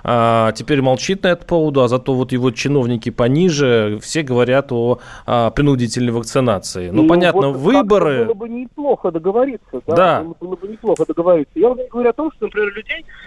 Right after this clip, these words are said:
Speaker 2: это как-то вот тема мало поднимается, но вот, э, ха-,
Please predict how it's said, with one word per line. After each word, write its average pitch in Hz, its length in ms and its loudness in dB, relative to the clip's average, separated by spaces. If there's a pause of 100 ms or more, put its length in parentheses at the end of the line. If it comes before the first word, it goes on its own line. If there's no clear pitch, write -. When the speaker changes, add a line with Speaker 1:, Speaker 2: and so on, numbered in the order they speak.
(100)
Speaker 2:
это - 160 -8
как-то 214 360 -2
вот 185 40 -16 (160)
тема 208 160 2
мало 214 220 2
поднимается, 247 580 -6
но 202 120 0
вот, 208 180 0
э, 208 300 2
ха-, 208 180 -2